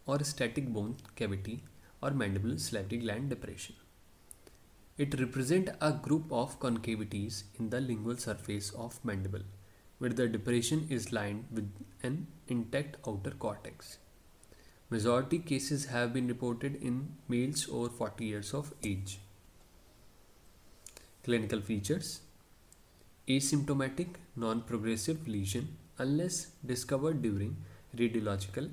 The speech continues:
examination. Radiographic feature shows the location below the inferior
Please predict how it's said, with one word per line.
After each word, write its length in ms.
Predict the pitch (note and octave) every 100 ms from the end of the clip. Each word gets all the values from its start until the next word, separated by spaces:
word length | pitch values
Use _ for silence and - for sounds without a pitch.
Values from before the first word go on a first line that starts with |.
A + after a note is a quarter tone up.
| C3
examination. 680 | G#2 G#2 F#2 F#2+ G2+ - - - - - - - - - - - - - - - - -
Radiographic 600 | A2+ A2+ A2+ A2 - -
feature 360 | - G#2 B2+ B2
shows 500 | - B2+ E3+ F#3 - - - - - - - - - -
the 80 | A#2
location 680 | A2+ A2+ D3+ D3 - G3+ E3+
below 220 | C3 C3+
the 240 | C#3 D#3 D3+
inferior 720 | C3 C3 B2 D3 D#3 E3+ F#3